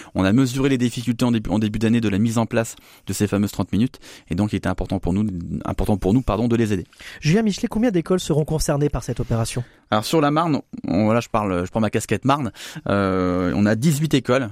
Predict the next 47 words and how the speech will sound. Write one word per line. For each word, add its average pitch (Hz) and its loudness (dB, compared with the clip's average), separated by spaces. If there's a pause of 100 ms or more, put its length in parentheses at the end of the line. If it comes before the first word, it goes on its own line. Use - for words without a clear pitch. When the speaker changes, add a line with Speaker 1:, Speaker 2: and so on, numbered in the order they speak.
Speaker 1:
qui 113 -4
sont 107 -6
inscrites 117 -4
dans 113 0
cette 101 -2
semaine 101 2
nationale, 104 2
ce - -16
qui - -6
représente 110 -2 (280)
cent 165 0
vingt-six 147 -2
classes, - -4 (460)
de 147 2
la 151 4
maternelle, 110 -2
en 101 -2
l'occurrence, 104 -4
jusque - -6
la, 92 2
jusque, 92 -2
ju-, 92 -4
jusqu'à 95 -4
l'élémentaire. 95 0
Donc 220 4
c'est, - 0
euh, 87 -4 (360)
c'est, - -2
voilà, 87 2
ça - -4
représente 117 0
à - -18
peu 120 0
près, 123 0
euh, 113 0 (300)
soixante-quinze 135 -2
pour 127 -6
cent 135 0
de 120 2
nos 120 2
écoles 113 0
qui - -12
sont 110 -4
engagées 104 0
dans 101 -4
cette - -6
semaine. 87 -4